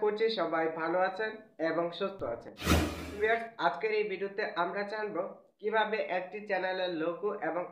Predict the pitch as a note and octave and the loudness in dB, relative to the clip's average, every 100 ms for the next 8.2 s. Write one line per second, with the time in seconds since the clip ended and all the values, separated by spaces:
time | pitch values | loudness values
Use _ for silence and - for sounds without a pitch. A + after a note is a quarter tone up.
0 | E3 E3+ G3 - F#3 F3+ F3+ F3+ D#3+ F#3+ | -4 -4 -8 -6 -2 -2 -2 -2 -2 -2
1 | G3+ F#3 F3+ F#3 - - E3 - - G3 | -2 -2 -2 -6 -16 -6 -6 -6 -6 -4
2 | F#3+ F#3 G3 - - _ E3+ D3+ D3 - | -2 -2 -4 -8 -18 _ -2 -2 -2 -6
3 | C#3+ C3+ - - - - - G3 G3+ A3+ | -10 -4 2 2 2 -6 -2 -2 2 6
4 | A3+ A3+ A3+ A3+ A#3 F#3+ F3+ - G#3+ G#3 | 8 6 4 4 4 2 0 0 -2 2
5 | G3+ G#3+ G3+ G3 G#3 G3+ F3 F#3 F3 F3+ | 0 2 2 2 2 2 0 0 2 0
6 | - - - _ _ D#3+ D#3+ D#3+ - E3+ | -2 -12 -20 _ _ 0 2 2 0 -2
7 | G#3+ G#3 G#3 G#3 F#3+ E3+ - F3+ E3+ F3 | -2 0 0 2 2 2 0 -2 -2 -2
8 | F3+ | -2